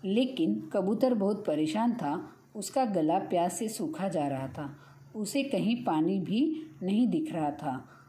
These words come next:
उड़ते उड़ते उसने थोड़ी ही दूरी पर एक नदी देखी। ओके, अब हम इस पैराग्राफ पर वापस जाते हैं। फिर वह उड़ते उड़ते कहाँ पहुँचा है? एक चिड़ियाघर में जा पहुँचा। ओके, चिड़ियाघर में जा पहुँचा, उसने वहाँ पर क्या देखा? उसने देखा कि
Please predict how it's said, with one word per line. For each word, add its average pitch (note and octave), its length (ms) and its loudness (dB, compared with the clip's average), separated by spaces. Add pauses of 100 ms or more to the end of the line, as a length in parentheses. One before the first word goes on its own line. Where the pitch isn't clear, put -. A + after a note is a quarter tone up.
(220)
उड़ते A#3+ 300 2
उड़ते G#3 400 0
उसने G3+ 340 0
थोड़ी F#3+ 400 0
ही A3+ 120 2
दूरी E3+ 260 2
पर B3 340 0 (240)
एक G#3+ 180 -4
नदी F#3 300 2
देखी। C3 440 -2 (280)
ओके, D4 280 0 (380)
अब A3 360 -2 (260)
हम G3 200 0
इस F#3 100 -2
पैराग्राफ E3 460 0
पर F#3 60 -2
वापस E3 300 0
जाते E3 280 -2
हैं। B3+ 160 -2
फिर B3+ 200 0
वह B3 120 6
उड़ते A3 300 2
उड़ते A3 200 0
कहाँ G#3+ 220 2
पहुँचा G3 360 0
है? C#4 200 0 (300)
एक G3+ 180 -4
चिड़ियाघर G3 440 2
में E3 180 2
जा D3 120 2
पहुँचा। C#3 500 -4 (100)
ओके, C#4+ 220 0 (440)
चिड़ियाघर A3+ 420 2
में A3+ 140 2
जा A3 140 4
पहुँचा, G#3+ 340 2
उसने G#3+ 280 0
वहाँ G3+ 220 2
पर G3 120 -2
क्या G3+ 200 0
देखा? F#3 280 0
उसने G3 320 -2
देखा F3+ 340 -2
कि D4 300 -2